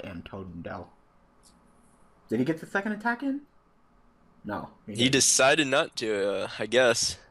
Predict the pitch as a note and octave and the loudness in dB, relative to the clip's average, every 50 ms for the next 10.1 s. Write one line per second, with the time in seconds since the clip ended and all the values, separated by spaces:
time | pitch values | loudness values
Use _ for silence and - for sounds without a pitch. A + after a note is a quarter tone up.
0 | - - G#2+ C3 B2+ - G2 G#2+ G#2+ - G#2+ G#2 G#2+ A2 - - - - - - | -16 -14 -12 -12 -12 -12 -14 -14 -12 -12 -10 -10 -10 -12 -16 -20 -20 -20 -20 -20
1 | - - - - - - - - - - - - - - - - - - - - | -20 -20 -20 -20 -20 -20 -20 -20 -20 -20 -20 -20 -20 -20 -20 -20 -20 -20 -20 -20
2 | - - - _ - - - _ - - G#2 A2 A2+ A#2 A2+ A2+ A#2+ - - - | -20 -20 -20 _ -20 -20 -20 _ -20 -16 -12 -10 -8 -8 -8 -8 -10 -14 -16 -20
3 | - - - A#2+ D#3+ D#3 D3+ D3 D#3+ D3 - D3 B2+ - C#3 C3+ C3 B2+ - - | -20 -16 -2 2 6 6 6 6 6 4 2 0 0 0 0 0 0 -2 -6 -8
4 | C3 A#2+ A2+ G#2 - A2 A2+ A2+ A2+ G#2+ G#2 G#2+ G#2 G#2 G#2 G#2 A#2 A2+ - - | -8 -10 -10 -8 -4 -2 -2 -2 -2 -2 -4 -4 -4 -4 0 2 2 2 2 0
5 | A2 G2+ G2+ G2+ G2+ G2+ G#2 - - - - - C#3+ B2+ B2 C#3+ A3+ C4+ - - | -4 -4 -2 -2 -2 -4 -6 -12 -18 -14 -6 -2 -2 0 2 0 0 -2 -4 -10
6 | - - - - - - - - - - - - B2+ B2+ A#2+ A2+ G#2+ G#2+ G#2+ - | -20 -20 -20 -20 -20 -20 -20 -20 -20 -20 -8 0 2 4 6 6 6 4 2 -2
7 | - - - B2 C3 A#2 F#2+ F2+ G2+ A2 G2+ G2+ - G#2 G2 G#2 A2 - - _ | -6 -2 0 0 0 0 -2 -4 -6 -6 -6 -8 -10 -12 -10 -8 -8 -10 -10 _
8 | _ _ _ _ _ _ _ _ _ - - G#2 G#2 G#2+ G#2+ - A2+ A2 G#2+ G#2+ | _ _ _ _ _ _ _ _ _ -10 -8 -6 -6 -6 -6 -4 -4 -4 -4 -4
9 | - A2 A2 A2 - - A2 A2 A2 - A#2+ G#2+ F#2+ F#2+ - A2+ D3 D#3+ A2 G2 | -4 -4 -6 -4 -4 -2 -2 -2 -2 -2 -4 -4 -4 -4 -6 -6 -4 -4 -4 -4
10 | F#2 | -8